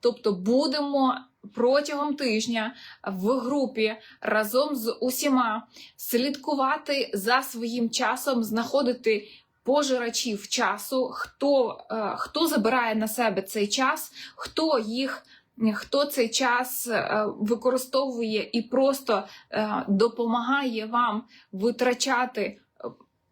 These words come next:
просто так. Ці пожирачі насправді є, їх легко знайти, і це ми будемо робити в групі протягом цілого тижня з помічником із штучного інтелекту. Кому цікаво,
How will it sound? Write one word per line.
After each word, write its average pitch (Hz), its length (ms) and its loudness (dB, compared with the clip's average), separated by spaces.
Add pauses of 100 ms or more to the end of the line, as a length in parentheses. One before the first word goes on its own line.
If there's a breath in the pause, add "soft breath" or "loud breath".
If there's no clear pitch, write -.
(100)
просто 233 400 -2
так. 208 500 -4 (100)
Ці 254 180 -2
пожирачі 233 580 0
насправді 202 600 0
є, 220 380 0
їх 226 300 -2
легко 226 340 0
знайти, 214 560 0 (300 loud breath)
і 208 180 2
це 233 180 2
ми 247 120 4
будемо 214 340 2
робити 196 640 2
в 180 260 -4
групі 226 680 0
протягом 226 600 2
цілого 208 420 2
тижня 240 500 2
з 208 180 2
помічником 208 600 2
із 208 80 2
штучного 220 420 0
інтелекту. 233 560 2 (300 loud breath)
Кому 247 280 0
цікаво, 254 720 -2